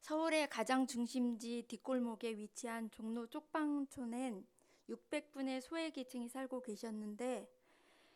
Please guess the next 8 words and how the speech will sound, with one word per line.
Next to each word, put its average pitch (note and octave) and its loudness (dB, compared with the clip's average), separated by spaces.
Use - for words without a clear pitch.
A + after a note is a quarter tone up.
관절염으로 B3+ 2
걷지 B3+ -4
못하여 A#3 2
성전 D4+ 6
예배를 A3+ 2
드리지 G#3+ -6
못하는 G#3+ -4
권사님, G#3+ -4